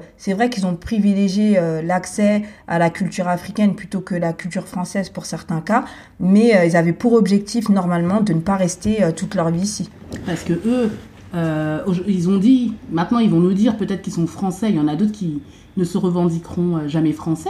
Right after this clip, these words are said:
Speaker 2: hein, dans nos parents à nous, ils te diront toujours d'où ils viennent, euh, en commençant par leur pays et en finissant par leur, euh, ethnie. Euh, voilà, donc leur culture à eux, c'est pas la culture française. Même s'ils vont faire des efforts pour nous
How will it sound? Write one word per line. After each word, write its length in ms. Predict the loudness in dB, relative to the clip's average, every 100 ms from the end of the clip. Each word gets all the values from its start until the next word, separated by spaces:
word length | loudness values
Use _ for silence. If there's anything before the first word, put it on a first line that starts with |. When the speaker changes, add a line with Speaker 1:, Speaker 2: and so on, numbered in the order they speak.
| 2
Speaker 2:
hein, 180 | 4 4
dans 400 | 2 -2 -2 -6 -12 -20 -2 2
nos 140 | 2
parents 380 | 2 2 2 0
à 100 | 2
nous, 160 | 2
ils 80 | 0
te 100 | -2
diront 300 | -2 0 -2
toujours 380 | -2 -2 -2 0
d'où 180 | 0 2
ils 140 | 0
viennent, 540 | 0 -2 -2 -2 0 0
euh, 120 | 0 -6 -16 -6
en 80 | -2
commençant 400 | 0 0 0 2
par 140 | 2
leur 160 | 0 -2 -2
pays 400 | 2 6 4 4
et 40 |
en 120 | 0
finissant 420 | -2 -4 -2 -4
par 240 | -4 -4 -2
leur, 240 | -4 -4
euh, 260 | -6 -4 -6 -6
ethnie. 440 | 2 4 2 -2 -20 -20 -20 -20 -6
Euh, 460 | -4 -2 -4 -6 -4
voilà, 240 | 0 2 2
donc 200 | 2 2
leur 180 | -2 0
culture 540 | -2 -2 0 -2 0
à 140 | -8 -4
eux, 200 | -2 -2 -4 -20 -20
c'est 220 | -2 0
pas 100 | 0
la 120 | -2
culture 380 | -4 -6 -6 -8
française. 640 | -6 -6 -4 -2 0 0 -4 -16 -4
Même 160 | 2 2
s'ils 200 | 4 4
vont 100 | 4
faire 200 | 4 2
des 300 | 2 2 4
efforts 560 | 2 4 0 0 -4 -4
pour 180 | 2
nous 160 | 4